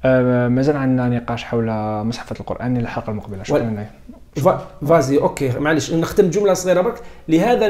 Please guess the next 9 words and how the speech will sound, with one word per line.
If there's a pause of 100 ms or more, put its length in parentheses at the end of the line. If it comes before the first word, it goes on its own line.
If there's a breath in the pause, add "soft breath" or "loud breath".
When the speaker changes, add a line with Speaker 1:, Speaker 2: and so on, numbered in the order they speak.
Speaker 2:
لهذا
نقول
ونأكد
بأنه (440 loud breath)
إذا
عملنا
على
إسقاط
السنة،